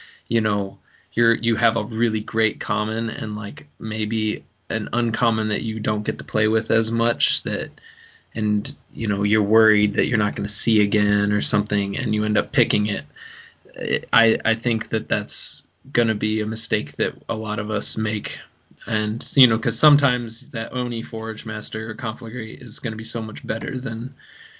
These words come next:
some super powerful three faction uncommon or rare, and it's the safer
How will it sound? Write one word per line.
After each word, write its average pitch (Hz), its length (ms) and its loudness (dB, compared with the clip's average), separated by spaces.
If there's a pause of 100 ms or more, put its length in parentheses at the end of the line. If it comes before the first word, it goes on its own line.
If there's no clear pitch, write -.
(260)
some 113 600 0
super 120 280 0
powerful 113 840 2 (180)
three 113 260 2
faction 110 760 -2
uncommon 110 720 -2
or 110 100 -4
rare, 110 460 0 (720)
and 110 540 0
it's 127 220 -4
the 127 100 0
safer 113 840 2